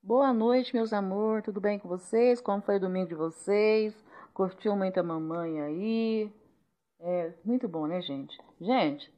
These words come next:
é, nesse mundo a gente surpreende com tanta coisa, né? É tanta surpresa que a gente fica até meia, né, meia,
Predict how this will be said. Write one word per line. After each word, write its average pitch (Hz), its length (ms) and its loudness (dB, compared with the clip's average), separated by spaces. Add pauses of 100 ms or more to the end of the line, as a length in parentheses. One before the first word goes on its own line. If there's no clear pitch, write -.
(140)
é, 185 760 2 (800)
nesse 302 400 2
mundo 277 380 2
a 226 80 -2
gente 247 260 -4
surpreende 240 540 0
com 208 160 -2
tanta 302 340 -2
coisa, 208 480 -2
né? 226 260 -6 (140)
É 175 80 -16
tanta 226 320 -4
surpresa 214 720 0
que 214 80 -2
a 202 60 2
gente 196 260 -4
fica 202 200 -4
até 185 220 -2
meia, 202 400 -2 (600)
né, 180 320 -2
meia, 175 640 2